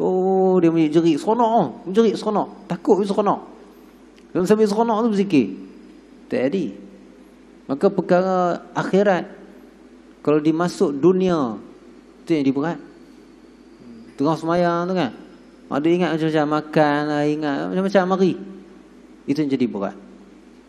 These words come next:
Jadi macam mana nak beri semayang tu ringan? Buang habis dunia. Waktu semayang, buang habis dunia. Dia mari, tolak. Dia mari, tendang. Dia mari, tolak, keluar.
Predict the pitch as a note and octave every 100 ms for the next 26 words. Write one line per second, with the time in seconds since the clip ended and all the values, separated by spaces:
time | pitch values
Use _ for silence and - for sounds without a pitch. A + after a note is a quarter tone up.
0 | - - - C3+ G#3 A3 A#3 A3+ E3 F#3
1 | G3 - F#3 G3 F#3 F#3+ F#3 G3 G3+ G3+
2 | G3 - - - - - - - A#3 G3
3 | F#3+ A#3 G#3+ A3 C4 C4 G3+ - - -
4 | - - - - D3 F3+ G3 A3 A#3+ G#3+
5 | D#3 G3 B3+ A3 A3 A3 G#3+ G3+ A3+ G#3+
6 | D#3 - - - - - - - - G3+
7 | G#3 G#3+ B3 A#3+ - F#3+ D3+ - D#3+ G3
8 | G3+ A#3 - F#3+ E3 C#3 B2 B2 F3+ G3
9 | G3+ A#3+ B3 - - - E3 C3 - C3+
10 | G2